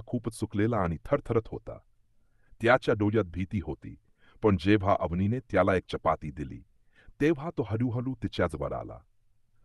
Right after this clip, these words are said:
अवनीने त्याचं नाव ठेवलं जिमी. तिने जिमीला घरी नेलं. आईवडिलांनी थोडा विचार केला, पण अवनीचे प्रेम आणि जिमीची निरागस नजर पाहून त्यांनी त्याला ठेवायला परवानगी दिली.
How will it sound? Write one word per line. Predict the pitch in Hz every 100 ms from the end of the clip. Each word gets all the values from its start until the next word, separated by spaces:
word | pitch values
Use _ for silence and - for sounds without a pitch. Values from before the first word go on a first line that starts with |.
| -
अवनीने | 90 90 101 98
त्याचं | - 90 - 82
नाव | 85 -
ठेवलं | 80 65 64
जिमी. | 67 90 117 82 - _ _ _ _ _ _ _ - -
तिने | 160 156
जिमीला | 110 127 127 104
घरी | 92 92
नेलं. | 78 65 60 - _ _ _ _ -
आईवडिलांनी | 101 120 127 123 123 123 113
थोडा | 120 90
विचार | 71 - 107 -
केला, | 73 - - - _ _ -
पण | 117 113
अवनीचे | 107 127 - 110
प्रेम | - 98 113 76 -
आणि | 80 73
जिमीची | 76 92 110 104
निरागस | 85 76 104 101 -
नजर | 90 104
पाहून | 98 92 90 135
त्यांनी | 156 - 113 120 131
त्याला | - 113 110
ठेवायला | - 90 92 101
परवानगी | 95 80 71 76 71 67
दिली. | 62 62